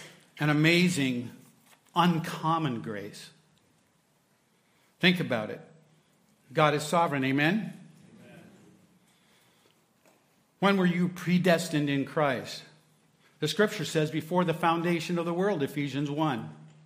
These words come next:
Speaker 1: Though for us the reality of that is realized in real time and space when we're regenerated or born again, made alive by God the Holy Spirit.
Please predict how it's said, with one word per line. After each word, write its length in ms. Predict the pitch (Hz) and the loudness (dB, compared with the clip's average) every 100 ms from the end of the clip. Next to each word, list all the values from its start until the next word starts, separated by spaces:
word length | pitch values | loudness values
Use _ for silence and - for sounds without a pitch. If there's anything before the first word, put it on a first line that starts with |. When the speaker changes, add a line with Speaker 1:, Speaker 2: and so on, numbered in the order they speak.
| _ _ - - _ _ _ _ _ _ _ _ _ _ _ _ _ _ _ _ _ - | _ _ -20 -20 _ _ _ _ _ _ _ _ _ _ _ _ _ _ _ _ _ 4
Speaker 1:
Though 160 | 180 | 4
for 220 | 185 180 202 | 4 4 4
us 160 | 196 | 4
the 120 | 185 | 0
reality 760 | 156 160 160 180 226 208 147 135 | 2 4 6 6 4 4 4 2
of 140 | 123 | 2
that 260 | 131 131 135 | 2 2 2
is 160 | 127 147 | -2 0
realized 580 | 180 202 147 139 143 | 2 4 4 0 0
in 160 | 135 135 | -2 0
real 240 | 170 208 | 4 2
time 400 | 202 - 175 175 | 2 2 4 4
and 160 | 156 139 | 2 0
space 720 | 151 - 185 156 135 - - - - - _ - _ _ | -4 2 4 4 2 -4 -12 -16 -20 -20 _ -20 _ _
when 180 | 170 165 | 0 2
we're 120 | 170 | 4
regenerated 840 | 156 151 151 185 190 147 139 143 135 | 4 2 2 2 4 4 4 2 0
or 140 | 135 | -2
born 340 | 120 143 180 | 0 2 4
again, 720 | 170 147 170 147 131 160 - - | 4 4 4 4 2 -2 -6 -6
made 240 | 165 170 165 | 2 4 6
alive 720 | 156 170 185 170 156 160 156 | 4 4 6 6 4 2 2
by 160 | 151 | 2
God 280 | 151 156 156 | 4 2 2
the 80 | 147 | 0
Holy 260 | 160 156 151 | -2 -2 -4
Spirit. 460 | - 175 127 110 | -2 -2 -2 -4